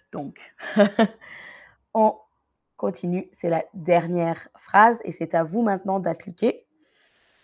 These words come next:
euh, et de créer, d'écrire, pardon, une phrase avec l'un des mots de ce stream. Écrivez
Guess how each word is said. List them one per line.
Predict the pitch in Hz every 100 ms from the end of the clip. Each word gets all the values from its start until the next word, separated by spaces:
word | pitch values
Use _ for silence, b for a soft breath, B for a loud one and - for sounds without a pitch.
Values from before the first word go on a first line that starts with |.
| -
euh, | 165 165 160 160 156 156 151 147
et | 160
de | 147
créer, | 147 - - 214 226
d'écrire, | 208 180 175 - 240 262
pardon, | - 165 180 233 -
une | 165
phrase | 160 - 180 185 208 196 -
avec | 156 151 160 -
l'un | 165 175 294 381 -
des | 208 220 277
mots | 240 254
de | 220
ce | 214 214
stream. | 214 - 180 170 170 _ _ _ _ _ _ -
Écrivez | 240 - 226 190 190 370